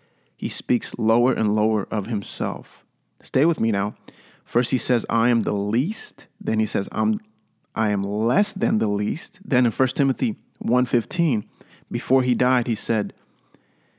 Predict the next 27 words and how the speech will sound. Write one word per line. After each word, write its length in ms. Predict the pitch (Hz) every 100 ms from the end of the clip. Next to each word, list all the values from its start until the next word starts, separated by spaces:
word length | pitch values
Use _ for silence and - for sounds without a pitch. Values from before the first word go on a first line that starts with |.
| _ _ _
"Here 220 | - 156
is 200 | - 151
a 40 |
trustworthy 640 | 156 - 156 - 147 147 139
saying 460 | - 135 151 131
that 160 | 101 101
deserves 460 | 113 110 123 123 -
full 640 | - - 147 139 - 202 _ _ _
acceptance. 920 | - - - - 110 - - 120 - - _ _ _ _ _ _ _ _ _ _ _
Christ 480 | - - 123 190 -
Jesus 380 | 147 170 139 120
came 280 | - 147 147
into 200 | 123 120
the 80 |
world 240 | 110 120 120
to 80 | 113
save 280 | - 117
sinners," 420 | - - 139 104 -
here 180 | 120
it 60 | 117
is, 180 | 101 - _ _ - _ _ - _ -
"of 180 | 120 -
whom 200 | 135 117
I 200 | 113 120
am 180 | 123 110
the 100 | 98
worst." 760 | 101 110 104 - - - -